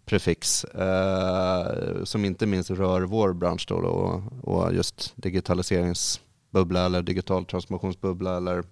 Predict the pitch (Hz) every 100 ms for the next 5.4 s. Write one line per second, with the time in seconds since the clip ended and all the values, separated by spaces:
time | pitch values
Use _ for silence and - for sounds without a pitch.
0 | _ - 95 90 98 92 101 113 104 104
1 | 92 98 95 92 98 - 98 104 98 87
2 | - - - - 95 92 92 90 87 87
3 | 85 82 - - 101 107 107 95 98 _
4 | - 87 98 92 104 - 107 85 - 95
5 | 98 98 95